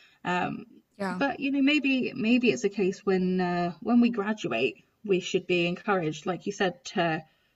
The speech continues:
Speaker 1: to try loads of different things, you know,
Speaker 2: Mm-hmm.
Speaker 1: find what it is you actually like to perform in, find out whether or not you're any good at teaching, because not everyone should be teaching. <laughs>
Speaker 2: Yep.
Speaker 1: Not everybody
Speaker 2: <laughs>
Speaker 1: is good at teaching. Just because
Speaker 2: Yep.
Speaker 1: you,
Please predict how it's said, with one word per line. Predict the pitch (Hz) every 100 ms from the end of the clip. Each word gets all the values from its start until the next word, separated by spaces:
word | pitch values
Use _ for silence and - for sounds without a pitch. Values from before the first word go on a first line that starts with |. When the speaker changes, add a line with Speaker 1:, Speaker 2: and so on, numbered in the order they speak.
| -
Speaker 1:
to | 240
try | - 285
loads | 302 285 254
of | 262
different | 262 254 233 226
things, | 285 135 110 -
you | 196
know, | 202
Speaker 2:
Mm-hmm. | 208
Speaker 1:
find | 240 247 233
what | 202 190
it |
is | 190 208 208
you |
actually | 208 - - 156
like | 151 -
to |
perform | 180 180 175 160 -
in, | 110 - - - -
find | 190 190
out | 208
whether | 202 214 220
or | 220
not | 233 233
you're | 220 240
any | 262 269
good | 233 294 -
at | -
teaching, | 156 - 156 139 151
because | 202 226 214 - 226
not | 226 254
everyone | 254 262 233 226
should | 220 226 -
be | 202
teaching. | - 240 - - - 1077 -
<laughs> | 381
Speaker 2:
Yep. | 165 165 175 240 -
Speaker 1:
Not | 240 226
everybody | 254 330 311 302 - 330 254
Speaker 2:
<laughs> |
Speaker 1:
is | 285
good | - 269 311
at | 214
teaching. | 285 214 - 214 196
Just | 233 -
because | 262 202 254
Speaker 2:
Yep. | 233
Speaker 1:
you, | 247 240